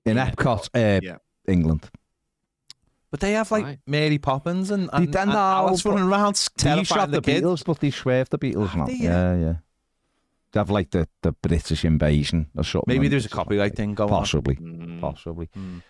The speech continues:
Speaker 1: But yeah, that's great. Great times. Great times. I'm going all, I'm going all misty eyed.
Speaker 3: I was gonna say, it's time for you to get back to Epcot
Speaker 1: It is.
Speaker 3: next year.
Speaker 1: It is.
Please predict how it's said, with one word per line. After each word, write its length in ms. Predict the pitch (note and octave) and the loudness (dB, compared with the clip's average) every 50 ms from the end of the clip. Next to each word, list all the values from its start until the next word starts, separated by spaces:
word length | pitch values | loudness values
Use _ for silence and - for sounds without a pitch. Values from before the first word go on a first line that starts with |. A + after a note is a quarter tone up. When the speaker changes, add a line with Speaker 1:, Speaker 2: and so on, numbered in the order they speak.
| _ _ _ _ _ _ _ _ _ | _ _ _ _ _ _ _ _ _
Speaker 1:
But 220 | - F2 E2 D#2+ D#2+ - - | -6 -6 -6 -6 -6 -8 -10
yeah, 180 | - F2 G#2+ A#2 _ _ | -8 -8 -8 -10 _ _
that's 140 | - - - | -8 -8 -6
great. 260 | - - F#2+ G#2 A2+ | -2 0 0 0 2
Great 200 | - C3+ C#3+ C#3+ | 2 0 0 0
times. 420 | - - F#2 G2+ A#2+ B2 - - - _ _ _ _ _ _ _ _ - | 0 0 0 2 0 0 -2 -8 -18 _ _ _ _ _ _ _ _ -4
Great 180 | - A2+ A2+ - | -2 -2 -2 -2
times. 280 | - - F#2+ G2 A2+ - A#2+ | -2 0 0 0 0 0 0
I'm 100 | A#2+ B2 | 0 0
going 240 | C3+ D3 D3+ D#3 D3+ | 2 2 2 2 2
all, 180 | C#3+ C3 A#2+ A2 - - - | 2 2 0 0 -4 -4 -2
I'm 140 | A#2 A#2+ | 0 0
going 260 | A#2 C#3 C#3 C#3+ D3+ D3 | 2 2 2 2 2 2
all 100 | B2+ A2 | 2 4
misty 400 | G2 G#2+ A2+ - - - C3+ B2+ | 4 2 2 0 0 0 2 2
eyed. 80 | B2 | 2
Speaker 3:
I 40 | B2+ | 2
was 100 | C3 E3 | 2 0
gonna 160 | G#3+ A#3+ B3+ | 0 0 0
say, 340 | - - F3 G3+ A#3+ A3 - _ _ - | 0 0 0 0 -2 -4 -6 _ _ -8
it's 160 | D#3+ D#3 - | -6 -6 -4
time 240 | - F#3 F3+ F#3 F#3+ | -2 0 0 0 0
for 140 | - - D3+ | 0 -2 0
you 380 | B2 G#2+ B2+ E3 F#3 D3+ G#2+ - _ _ _ - | 0 2 2 4 4 2 0 -2 _ _ _ -8
to 120 | - - C3 | -4 -4 -2
get 260 | - C#3 B2 B2 - _ _ - | 0 0 -2 -2 -6 _ _ -2
back 420 | - B2+ D#3 D#3+ - - - - - _ _ _ _ _ _ _ _ _ _ _ _ _ - | -2 -2 -2 -2 -4 -4 -6 -6 -6 _ _ _ _ _ _ _ _ _ _ _ _ _ -4
to 120 | - E3+ | -2 2
Epcot 460 | C#3 C#3+ D3 D3+ - - - E3 F3+ G2 | 2 2 2 0 -2 -2 -2 0 2 2
Speaker 1:
It 120 | G2+ F#2+ | 2 2
is. 300 | G#2 A2+ B2+ - - - | 2 2 0 -2 -4 -6
Speaker 3:
next 300 | C#3 C#3 C#3 - - - | -6 -6 -6 -6 -6 -4
year. 220 | C#3 C3+ D3+ F3 | -2 -2 0 0
Speaker 1:
It 100 | F#3 F2+ | 2 2
is. 220 | G2 A2 - - | 0 0 -2 -4